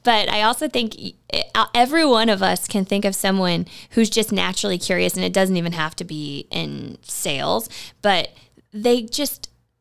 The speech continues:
stumble onto things, and it's not by accident. It's because they're curious. I mean, I, I, I can think of John Lynch. It's shout out to John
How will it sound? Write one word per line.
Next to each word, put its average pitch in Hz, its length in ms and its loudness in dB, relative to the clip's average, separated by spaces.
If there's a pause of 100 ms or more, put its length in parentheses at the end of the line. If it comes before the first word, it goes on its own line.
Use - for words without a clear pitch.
(100)
stumble 240 480 2
onto 190 360 2
things, 151 440 -8
and 214 140 0
it's 214 180 -4
not 240 200 0
by 226 80 2
accident. 180 720 -4
It's - 180 -8
because 220 720 2 (340)
they're 226 140 2
curious. - 720 0
I 233 60 0
mean, 233 140 2
I, 226 160 0 (100)
I, 208 260 -4 (140)
I 220 140 0
can 220 140 -2
think 226 240 2
of 247 220 0 (560)
John 233 360 2
Lynch. 269 400 2
It's 220 180 0
shout 277 260 4
out 208 300 2
to 294 80 2
John 226 580 2